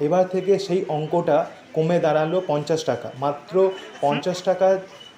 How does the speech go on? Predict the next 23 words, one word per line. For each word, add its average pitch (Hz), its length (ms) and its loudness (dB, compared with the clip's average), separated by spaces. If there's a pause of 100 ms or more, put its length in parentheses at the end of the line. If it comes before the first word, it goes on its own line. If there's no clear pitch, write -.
(100)
জমা 151 300 2
রাখতে 160 320 2
হবে 170 400 4
সিকিউরিটি 165 500 -2
ডিপোজিট 160 380 2
হিসাবে। 123 400 -2 (580)
আগে 151 300 4
একশো 151 480 0
পঞ্চাশ 160 360 -2
টাকা 185 280 2
খরচ 170 360 0
করতে 180 300 0
হতো 160 440 0
স্মার্ট 143 380 -2
কার্ডের 165 300 0
জন্য, 123 280 -2 (420)
এবার 175 340 4
একশো 165 320 0
টাকাতেই 185 480 2
মিলবে 156 460 0 (260)
মেট্রো 160 360 2
স্মার্ট 143 400 -2
কার্ড। 110 160 -2